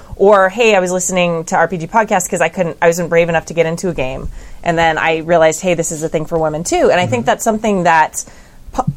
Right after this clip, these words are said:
Speaker 1: you know, all the o-, old school podcasts, it made it accessible for people who were afraid to walk into their friendly local gaming store and just join a game. Suddenly they were able to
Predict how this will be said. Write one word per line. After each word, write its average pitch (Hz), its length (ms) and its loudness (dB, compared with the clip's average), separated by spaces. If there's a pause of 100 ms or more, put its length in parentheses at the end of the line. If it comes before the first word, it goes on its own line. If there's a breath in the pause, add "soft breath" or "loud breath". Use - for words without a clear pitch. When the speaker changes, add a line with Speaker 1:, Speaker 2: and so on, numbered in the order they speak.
Speaker 1:
you 196 100 2
know, 180 180 2 (220)
all 220 180 6
the 220 100 2
o-, 190 280 4
old 214 220 4
school 190 240 -2
podcasts, 165 680 -2
it 185 160 -2
made 220 220 -2
it 208 100 2
accessible 180 560 0
for 170 140 -6
people 175 260 -6
who 180 120 -4
were 170 120 4
afraid 170 380 0
to 170 80 -2
walk 151 220 -2
into 160 160 -8
their 156 200 0
friendly 156 260 -4
local 147 220 -4
gaming 170 280 -2
store 147 380 0 (260 loud breath)
and 180 80 -6
just 180 160 -2
join 175 200 2
a 156 60 -6
game. 180 340 0
Suddenly 190 300 -2
they 180 100 4
were 175 120 2
able 208 340 2
to 160 420 -4